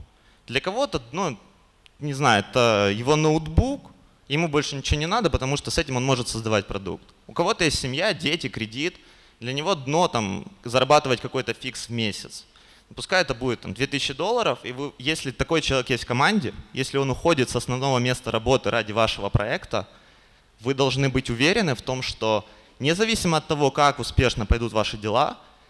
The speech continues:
каждый месяц вы должны на-, знать, откуда вы возьмете сумму, которую вы платите тем людям, у которых дно — это определенные деньги. Потому что если они не получат эти деньги,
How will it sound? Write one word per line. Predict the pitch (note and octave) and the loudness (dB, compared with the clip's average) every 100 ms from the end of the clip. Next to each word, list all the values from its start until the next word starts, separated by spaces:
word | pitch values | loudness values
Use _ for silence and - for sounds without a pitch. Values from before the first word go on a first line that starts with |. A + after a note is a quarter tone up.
| _ | _
каждый | C3 C3 A2 | 2 2 2
месяц | A2 D#3 F#3+ - | 0 0 -2 -4
вы | B2+ | -2
должны | B2 C3 | 0 0
на-, | B2 A#2 - - _ _ _ | 0 -2 -6 -20 _ _ _
знать, | A2+ C3+ D3 A#2 | 0 4 4 4
откуда | - C3+ A2+ | -4 -4 -2
вы | A2 | 0
возьмете | A2+ A#2 A2 | -2 -4 -6
сумму, | A#2 - G3 C4+ A3 A2 - - - - | -4 -2 -2 2 2 2 0 -8 -8 -6
которую | - B2+ | 0 2
вы | A#2 C#3 | 4 4
платите | C3+ - A2+ | 2 0 -6
тем | G#2+ C3 A2 | -2 0 2
людям, | A#2 G3+ F3 G#2 - _ | 0 0 0 -2 -8 _
у | |
которых | - B2 B2+ A#2 G#2+ | -6 0 0 0 -4
дно — | G2+ A#2+ D3 G3 - - - _ _ _ _ - | -4 2 4 2 -2 -20 -20 _ _ _ _ -6
это | C3 A#2+ - | 0 0 2
определенные | G#2 A2 A2+ A#2 A2 G#2+ | 0 2 2 2 2 2
деньги. | A2+ G#2+ F#2+ E2+ - - - _ | 2 2 0 -8 -14 -20 -20 _
Потому | A2 C#3 D3+ | -6 -2 -2
что | D#3+ - C#3 B2+ - - - | -2 2 4 4 0 -12 -14
если | A2+ C#3+ F3+ - | -2 2 2 2
они | C3+ D3 | 0 0
не | C#3+ D#3 | 2 2
получат | - B2 C3 - A2+ | 4 4 2 -2 -6
эти | G#2+ | -8
деньги, | G#2 D3 A#3+ F#3+ | -6 -4 -6 -8